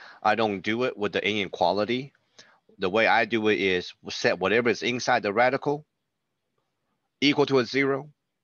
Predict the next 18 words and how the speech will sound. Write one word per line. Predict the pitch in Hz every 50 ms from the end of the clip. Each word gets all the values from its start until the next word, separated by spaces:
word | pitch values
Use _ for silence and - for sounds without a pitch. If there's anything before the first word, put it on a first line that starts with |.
| _ _ _ _ _ _ _ _ _ _ _ _ _
So | - - 117
you, | 107 104 104 104 104 104 -
so | - - 107
you | 104 98 98
know | 95 107 113 113 104
where | 92 98 107 101
your | 95 98
domain | 80 95 87 87 98 101 101 95
will | 85 85
begin | - 92 90 - - 101 107 110 - -
or | 98 98 92 90 - -
end. | - 123 117 90 50 50 55 _ _ _ _ _ _ _ _ _ _ _ -
To | - 113 104
confirm | - - 90 82 - - 131 139 160 170 156 123
that, | 98 95 98 104 - - _ _ -
you | 107 101 101
graph | - 113 117 135 151 143 - -
it. | - -